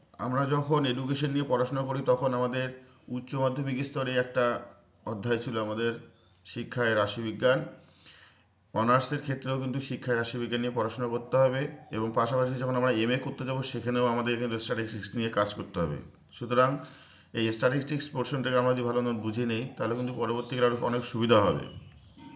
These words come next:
তো এই এখানে কোর্স কন্টেন্ট যেটা আছে, প্রথমে দেখো এডুকেশনাল স্ট্যাটিস্টিক্স, শিক্ষামূলক রাশিবিজ্ঞানের উপর করতে হবে। তো শিক্ষামূলক রাশিবিজ্ঞানের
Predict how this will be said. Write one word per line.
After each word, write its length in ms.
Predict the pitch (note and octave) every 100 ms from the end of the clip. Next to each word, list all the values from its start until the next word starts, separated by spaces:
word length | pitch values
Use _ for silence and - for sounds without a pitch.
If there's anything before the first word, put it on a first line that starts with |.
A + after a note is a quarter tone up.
| - - - - - - - - - -
তো 280 | B2 C#3 D3
এই 440 | D3 B2+ C#3+ D#3 -
এখানে 300 | A#2+ B2+ D3
কোর্স 380 | D3+ C#3 C#3+ C#3+
কন্টেন্ট 400 | - C#3 C#3+ C3
যেটা 300 | B2 A#2+ B2+
আছে, 300 | B2 C#3 C3+ -
প্রথমে 260 | - C3+
দেখো 300 | B2 B2 C#3+ -
এডুকেশনাল 580 | A2+ B2 C3+ C#3 B2+
স্ট্যাটিস্টিক্স, 840 | A#2 - A#2 A2 - B2+ G#2 - -
শিক্ষামূলক 520 | A2+ - A#2+ B2 B2
রাশিবিজ্ঞানের 600 | G#2+ G2+ A#2+ A2 A#2 A#2
উপর 120 | A2+
করতে 340 | B2 A2 - A2+
হবে। 260 | A2+ A2+ C#3 - - - - - -
তো 60 |
শিক্ষামূলক 440 | F#2+ A#2+ C#3 C3 B2+
রাশিবিজ্ঞানের 720 | A#2+ B2+ B2+ B2+ C3 C3